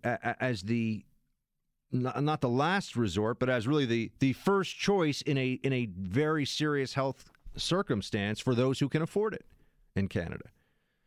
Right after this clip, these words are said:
So we provide a, uh,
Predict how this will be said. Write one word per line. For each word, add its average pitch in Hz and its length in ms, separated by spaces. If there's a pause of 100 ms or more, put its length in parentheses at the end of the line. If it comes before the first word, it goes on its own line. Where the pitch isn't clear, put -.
(280)
So 151 140
we 175 160
provide 156 1000
a, 127 500 (760)
uh, 110 360